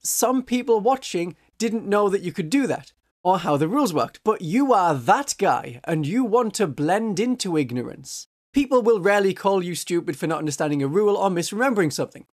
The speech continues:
Of course, you will call them stupid because you are that guy. Part of the game is gonna be rolling dice. Don't use a dice tray.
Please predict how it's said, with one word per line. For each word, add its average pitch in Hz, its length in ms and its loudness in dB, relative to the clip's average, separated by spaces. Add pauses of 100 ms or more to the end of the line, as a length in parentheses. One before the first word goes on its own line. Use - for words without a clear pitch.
(400)
Of - 100 -20
course, 120 260 -6
you 233 140 0
will 196 160 2
call 147 220 0
them 135 120 -2
stupid 143 440 -4
because 190 360 -4
you 240 160 0
are 170 300 2 (120)
that 123 400 -8
guy. 160 440 0 (1900)
Part 285 160 2
of 220 100 2
the 226 60 0
game 226 280 2
is 180 80 -6
gonna 220 120 2
be 208 120 0
rolling 175 340 2
dice. 165 540 0 (160)
Don't 175 260 0
use 254 240 0
a 262 80 2
dice 202 480 0
tray. 151 500 -2